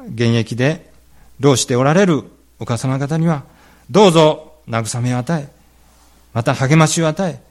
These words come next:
そして新しい力を注いでくださって、その尊い務めを全うすることができるようにお助けください。そして今日もう一度、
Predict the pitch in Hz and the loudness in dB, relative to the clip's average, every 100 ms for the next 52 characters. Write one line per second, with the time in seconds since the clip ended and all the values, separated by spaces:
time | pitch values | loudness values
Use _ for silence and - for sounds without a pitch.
0 | _ _ _ - 208 175 175 170 156 - | _ _ _ -6 -2 0 4 2 2 -8
1 | - _ - 135 165 180 240 190 - 156 | -20 _ -10 -2 0 2 0 -2 0 0
2 | 147 160 180 - - - - 135 127 123 | 2 2 0 -4 -20 -16 -10 -8 -8 -8
3 | 147 180 175 - - - - - - - | -8 -6 -8 -12 -20 -20 -20 -20 -20 -6
4 | - 165 160 147 - - 139 139 143 135 | 0 4 4 2 -6 -8 -4 -2 0 -2
5 | 139 - - - 110 113 147 127 110 101 | -4 -10 -14 -6 -4 0 -2 -4 -10 -12
6 | - 113 110 127 131 143 156 143 147 226 | -8 -6 -4 -6 -6 -6 -6 -6 -6 -4
7 | 202 175 170 185 190 - _ _ 92 101 | -2 -2 -2 -2 -4 -10 _ _ -14 -12
8 | - 101 107 107 139 135 110 - - - | -12 -12 -12 -8 -4 -4 -6 -14 -20 -20
9 | - _ _ - 135 - - 147 139 139 | -20 _ _ -6 -2 -2 2 4 4 2
10 | 123 175 175 175 196 - | 0 0 0 -2 -4 -6